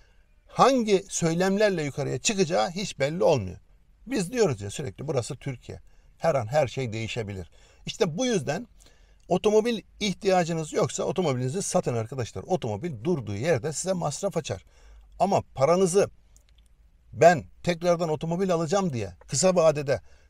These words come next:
altın ya da euro alıp bozdurursanız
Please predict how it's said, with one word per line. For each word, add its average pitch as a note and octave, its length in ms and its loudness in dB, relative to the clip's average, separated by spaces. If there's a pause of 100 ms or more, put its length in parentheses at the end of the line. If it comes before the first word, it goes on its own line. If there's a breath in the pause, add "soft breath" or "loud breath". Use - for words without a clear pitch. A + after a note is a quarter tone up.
(180 soft breath)
altın C3+ 300 2
ya D#3+ 160 -2
da D3+ 80 -2
euro E3 280 4 (280)
alıp G#2+ 240 2 (580)
bozdurursanız D#3+ 800 -2